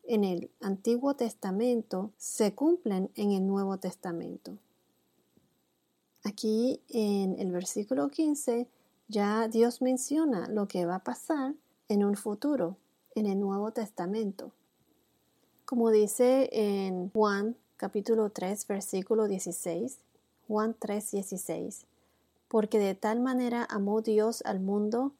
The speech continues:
que ha dado a su Hijo unigénito, para que todo aquel que en él cree no se pierda, mas tenga vida eterna". Dios nos ama tanto que Él dio a su Hijo Jesús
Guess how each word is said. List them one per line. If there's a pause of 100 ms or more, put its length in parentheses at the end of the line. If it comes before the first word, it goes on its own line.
(380)
que
ha
dado
a
su
Hijo (300)
unigénito, (500)
para
que
todo
aquel
que
en
él
cree (420)
no
se
pierda, (220)
mas
tenga
vida
eterna". (1400)
Dios
nos
ama
tanto (540)
que
Él
dio
a
su
Hijo
Jesús